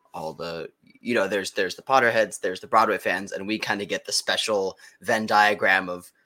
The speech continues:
Broadway Harry Potter fans, which are the best fans in the world. Um, and, you know, it's wonderful to see.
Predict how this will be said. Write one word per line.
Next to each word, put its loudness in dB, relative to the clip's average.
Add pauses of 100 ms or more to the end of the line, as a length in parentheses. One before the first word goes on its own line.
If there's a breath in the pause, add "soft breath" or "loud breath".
(160)
Broadway 6
Harry 4
Potter 0
fans, -4
which -6
are -4
the -4
best 0
fans -4
in -12
the -8
world. -4 (480 loud breath)
Um, 6 (160)
and, 2 (720 soft breath)
you 6
know, 10
it's 4
wonderful 6
to 2
see. -4